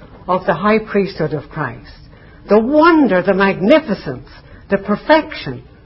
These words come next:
And this is where all worship is to take place, in Him.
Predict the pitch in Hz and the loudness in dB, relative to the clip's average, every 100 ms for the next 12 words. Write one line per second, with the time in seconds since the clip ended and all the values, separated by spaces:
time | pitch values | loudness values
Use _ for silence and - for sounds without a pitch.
0 | - - - - - - - - - - | -20 -20 -20 -20 -20 -20 -20 -20 -20 -20
1 | - - - 180 190 262 262 226 - 208 | -20 -20 -10 -2 2 2 2 -2 2 6
2 | 202 202 196 214 208 180 160 151 151 202 | 6 6 6 6 6 6 2 -2 2 2
3 | - - 143 - - - 180 180 - 160 | 2 -6 -8 -10 -20 -8 -4 -4 -6 -4
4 | 175 165 - 175 190 127 - - - - | -2 -2 -4 -2 0 -2 -8 -20 -20 -20
5 | - - - - - - 170 180 170 196 | -20 -20 -20 -20 -20 -8 -4 -2 -2 -2
6 | 180 127 110 | -2 -4 -10